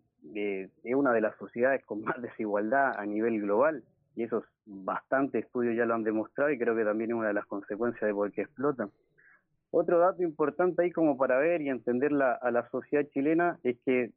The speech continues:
nosotros en Chile pagamos por todos los derechos que, por ejemplo, acá en Argentina nosotros tenemos acceso gratuito y público. Entonces, la banca privada, eh, se capitaliza del aporte de más de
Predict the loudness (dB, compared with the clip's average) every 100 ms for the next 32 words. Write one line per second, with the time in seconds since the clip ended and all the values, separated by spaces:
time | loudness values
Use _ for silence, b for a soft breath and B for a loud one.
0 | _ -2 -2 0 2 2 0 -4 _ -10
1 | -10 -6 -2 2 2 4 4 4 4 2
2 | 0 -4 -4 2 4 4 4 4 2 2
3 | -4 -2 -2 -2 -2 -2 -2 0 0 2
4 | 0 -2 -8 -8 -2 0 -2 -2 -4 -2
5 | 0 0 -2 -4 -4 0 0 0 -2 -2
6 | 0 4 4 4 2 -2 _ b b b
7 | b -6 -4 0 0 0 2 0 0 -2
8 | 0 2 2 -2 -4 -2 0 2 4 2
9 | -2 -6 -16 _ -8 -4 -4 -6 -8 -6
10 | -2 -2 -2 -2 -2 0 0 -2 0 0
11 | 0 -2 0 2 2 2 0 -2 -2 -2
12 | -4 -6 -4 0 0 0 0 0